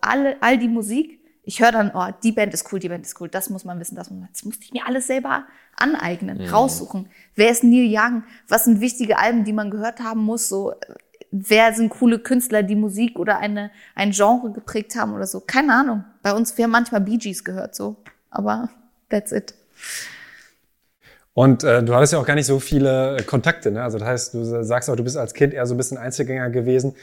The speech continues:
Speaker 3: Das, was man dann häufig irgendwie hatte, vielleicht auf dem Pausenhof und austauschen, was gerade angesagt ist,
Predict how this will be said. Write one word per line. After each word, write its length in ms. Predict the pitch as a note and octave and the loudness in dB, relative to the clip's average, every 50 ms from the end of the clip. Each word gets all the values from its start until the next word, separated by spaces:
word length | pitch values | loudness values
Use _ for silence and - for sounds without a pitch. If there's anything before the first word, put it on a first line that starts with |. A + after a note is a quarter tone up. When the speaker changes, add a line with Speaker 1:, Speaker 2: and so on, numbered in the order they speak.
| - _ | -8 _
Speaker 3:
Das, 180 | - B2 - - | -2 0 0 0
was 140 | B2+ - | 0 -2
man 100 | C#3+ B2+ | -2 -2
dann 140 | B2+ B2 A2+ | -2 -2 -2
häufig 260 | A#2+ C#3 C3 C3+ B2 | -2 -2 -2 -2 -4
irgendwie 220 | B2+ B2 B2 A#2 A2+ | -4 -4 -4 -2 -2
hatte, 180 | B2 B2+ D3 | -4 -4 -4
vielleicht 220 | C#3 - C#3 B2+ B2 | -4 -4 -4 -6 -4
auf 80 | A2+ | -4
dem 180 | B2+ B2 A2 - | -4 -6 -6 -4
Pausenhof 640 | - C#3+ C#3 C#3 C#3+ C#3 C3+ B2 C#3 D3 C#3+ C#3+ C#3+ | -2 0 2 2 2 2 2 4 4 4 4 4 0
und 80 | B2+ | -6
austauschen, 580 | A#2 B2 C3 C3+ - - C3 B2+ C3 B2+ A#2+ G#2 | -4 -4 -4 -4 -4 -4 -4 -4 -4 -4 -4 -4
was 200 | B2 B2+ B2 - | -2 -4 -4 -2
gerade 240 | - B2+ A#2 B2+ A#2 | -2 -2 -2 -2 -2
angesagt 400 | B2 B2+ C3+ C3 B2+ B2+ C3+ D#3 | -2 -4 -2 -2 -2 -2 -4 -4
ist, 200 | C3 B2+ B2+ | -6 -6 -8